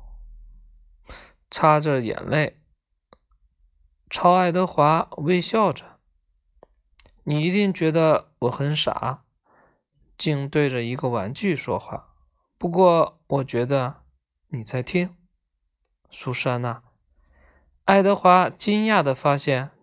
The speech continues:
自己正在倾听。以前，当阿比灵对他说话时，说什么似乎都无关紧要，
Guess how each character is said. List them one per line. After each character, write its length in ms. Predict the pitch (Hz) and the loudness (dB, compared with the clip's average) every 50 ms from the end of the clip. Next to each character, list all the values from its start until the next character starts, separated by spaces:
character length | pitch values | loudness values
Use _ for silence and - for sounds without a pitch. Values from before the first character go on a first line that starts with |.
| _ _ | _ _
自 280 | _ - - 143 139 135 | _ -6 -2 -2 -2 -2
己 400 | 139 - - - - 107 123 - - _ _ _ _ _ _ _ _ _ _ _ | -4 -8 -10 -8 -6 -6 -8 -10 -14 _ _ _ _ _ _ _ _ _ _ _
正 300 | - - 170 151 139 131 | -4 -2 -2 -2 -2 -2
在 220 | 139 143 131 120 | -2 0 0 0
倾 260 | 123 - - 175 165 170 | -2 -4 -4 -4 -4 -4
听。 340 | - 180 180 185 214 - _ _ _ _ _ _ _ _ _ _ _ _ _ _ _ _ _ _ _ _ _ | -2 -2 -2 -2 -2 -6 _ _ _ _ _ _ _ _ _ _ _ _ _ _ _ _ _ _ _ _ _
以 160 | - 180 170 | -2 -2 -2
前， 500 | 160 - - 170 175 190 190 180 - - _ _ _ _ _ _ | 0 0 2 2 4 4 2 0 -4 -8 _ _ _ _ _ _
当 180 | - 190 190 185 | 2 2 4 4
阿 200 | 151 180 190 180 | 4 4 2 2
比 180 | 170 156 143 | 0 0 0
灵 380 | 135 143 147 160 170 170 - - - | 0 0 0 0 0 -2 -4 -8 -4
对 120 | - 170 160 | -2 -2 0
他 160 | 156 170 170 | 0 0 -2
说 220 | 160 - - 190 | -2 -2 -2 -2
话 260 | 190 - 220 196 165 147 | 0 4 4 4 4 4
时， 420 | - - - 110 117 120 135 - - _ _ _ _ _ - - _ _ _ _ _ _ | 0 -4 -4 -2 -2 -2 -4 -8 -14 _ _ _ _ _ -20 -20 _ _ _ _ _ _
说 320 | - - - - 202 202 | -12 -6 0 2 4 4
什 200 | 190 - 151 135 | 4 2 0 0
么 320 | 156 185 202 190 190 - - - | 2 4 2 2 2 -2 -8 -10
似 280 | - - - - 147 | -8 -6 -4 -2 -4
乎 240 | 139 - - 147 135 | -4 -2 -4 -4 -2
都 180 | - 139 131 131 | 0 0 0 0
无 220 | 120 117 120 127 | -2 -4 -6 -4
关 340 | - - 139 135 139 143 147 | 0 2 2 2 2 -2 -6
紧 240 | - - - - 95 | -8 -10 -8 -6 -2
要， 320 | 120 127 120 - - | 0 0 0 -2 -4